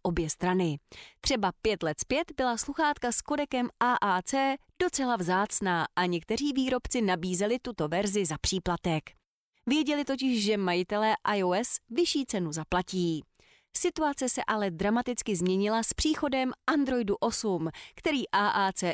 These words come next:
implementoval. Valem začalo přibývat sluchátek a z volitelného kodeku se stala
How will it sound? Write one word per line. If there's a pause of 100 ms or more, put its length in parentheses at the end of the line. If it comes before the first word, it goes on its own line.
implementoval. (340)
Valem
začalo
přibývat
sluchátek (320)
a
z
volitelného
kodeku
se
stala